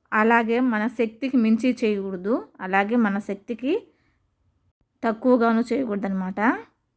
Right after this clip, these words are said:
ఇదైతే బాగా గుర్తుపెట్టుకోండి. నేను ఈ వీడియోలో కొన్ని డౌట్లకైతే సమాధానం చెప్పాను. నన్ను ఏంటంటే మా ఊళ్ళో అడిగిన కొన్ని డౌట్లు అయితే ఇవి,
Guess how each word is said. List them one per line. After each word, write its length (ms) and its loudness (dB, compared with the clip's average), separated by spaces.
ఇదైతే 380 2
బాగా 260 0
గుర్తుపెట్టుకోండి. 840 -4
నేను 280 2
ఈ 100 2
వీడియోలో 380 2
కొన్ని 200 0
డౌట్లకైతే 500 -4
సమాధానం 440 -4
చెప్పాను. 380 -2
నన్ను 260 4
ఏంటంటే 420 2
మా 180 2
ఊళ్ళో 260 4
అడిగిన 280 0
కొన్ని 200 0
డౌట్లు 340 0
అయితే 200 -4
ఇవి, 220 0